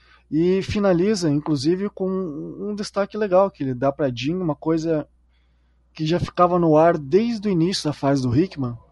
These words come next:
do porquê que ela usa esse uniforme antigo, né? Não fica claro, exato, mas é, é citado de que esse interesse dela em querer usar esse uniforme é porque ela se sente ainda, digamos assim, afetada por ter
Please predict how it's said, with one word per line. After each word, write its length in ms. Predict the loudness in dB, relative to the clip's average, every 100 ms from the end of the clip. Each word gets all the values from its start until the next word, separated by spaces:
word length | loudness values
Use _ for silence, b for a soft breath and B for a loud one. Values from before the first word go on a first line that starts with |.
| _ _ _ _
do 200 | -8 -6
porquê 380 | -2 -4 -4 -4
que 100 | 0
ela 100 | 2
usa 360 | 4 4 2 -2
esse 140 | -2
uniforme 440 | -2 -2 -2 -2 -2
antigo, 440 | -6 -8 -8 -10 -20 _
né? 160 | -12 -6
Não 140 | -6
fica 240 | -6 -8 -8
claro, 340 | 0 2 2
exato, 440 | -2 -8 -10 -14 _
mas 340 | -10 -8 -4 0
é, 400 | 0 0 -4 -8 _ _ _
é 80 | -12
citado 640 | -12 -8 -2 0 0 -6 _ _ _ _ _ _ _ -10
de 180 | -6 -2
que 680 | 2 4 6 6 4 0 -6 _ _ _ _ -6
esse 240 | -4 -2
interesse 520 | -2 0 2 0 -2
dela 240 | -2 0 0
em 60 |
querer 200 | -2 -2
usar 280 | 0 0 0
esse 160 | -2 -4
uniforme 540 | -6 -2 0 0 0
é 100 | -4
porque 260 | -6 -8 -2
ela 280 | -2 -2 -6 _ _ _ _
se 160 | -12
sente 360 | -6 -4 -4 -4
ainda, 340 | 0 2 2
digamos 340 | 0 -2 -2 -2
assim, 240 | -4 -6
afetada 520 | -6 -8 -2 0 0
por 160 | -2 -8
ter 440 | -4 0 0 -2